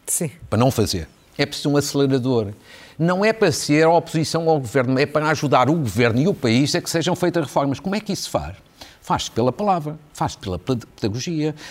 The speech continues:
Speaker 2: faz-se pela sensibilização, faz-se apelando às várias forças mais dinâmicas da sociedade para que se avance nesse sentido. E, se o governo estiver disponível, muito bem. Se o governo não estiver disponível, é preciso ajudar o governo a passar a estar disponível.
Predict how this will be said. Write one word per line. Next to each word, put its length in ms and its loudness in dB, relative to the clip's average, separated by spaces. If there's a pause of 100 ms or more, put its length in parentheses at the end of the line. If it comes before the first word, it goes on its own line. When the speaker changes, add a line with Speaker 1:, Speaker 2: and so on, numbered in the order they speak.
(100)
Speaker 2:
faz-se 400 -2
pela 200 0
sensibilização, 880 0 (240)
faz-se 640 -2 (200)
apelando 680 2 (140)
às 180 -4
várias 360 -2
forças 340 -2
mais 300 0
dinâmicas 720 0
da 120 2
sociedade 600 0 (220)
para 320 -2
que 260 -4
se 140 -4
avance 280 -2
nesse 140 -2
sentido. 380 0 (200)
E, 320 2 (380)
se 240 -6
o 60 4
governo 320 2
estiver 260 0
disponível, 800 2 (680)
muito 300 2
bem. 180 0
Se 120 -10
o 20 -4
governo 200 0
não 80 0
estiver 200 -2
disponível, 500 -2
é 80 -2
preciso 380 -4
ajudar 400 -2
o 60 -2
governo 320 -4
a 20 -6
passar 300 -4
a 40 -4
estar 200 -2
disponível. 500 -2